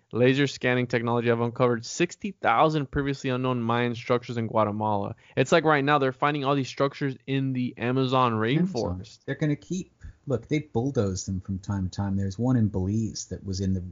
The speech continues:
Speaker 2: in the way of where they wanted to build a road, and they just ignored everybody and fucking bulldozed it. But when I was in Belize, what, fifteen, fifteen years ago, um, there were just, there are ruins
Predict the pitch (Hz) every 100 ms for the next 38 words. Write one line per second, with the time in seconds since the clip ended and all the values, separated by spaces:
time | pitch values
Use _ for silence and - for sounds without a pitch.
0 | - 95 95 95 98 101 98 98 101 98
1 | 92 95 98 92 95 98 95 92 95 98
2 | 87 92 95 95 95 90 90 95 90 90
3 | 87 85 82 82 90 90 90 92 101 104
4 | - - 92 - _ - _ _ - 107
5 | 120 120 139 165 123 113 101 101 104 104
6 | - - - _ _ 98 - - 120 117
7 | 123 123 120 113 - _ _ - 127 123
8 | 123 135 135 104 87 90 92 95 _ _
9 | 95 92 92 85 - - _ _ _ _
10 | - 110 107 104 110 - - 123 104 110
11 | 127 123 117 -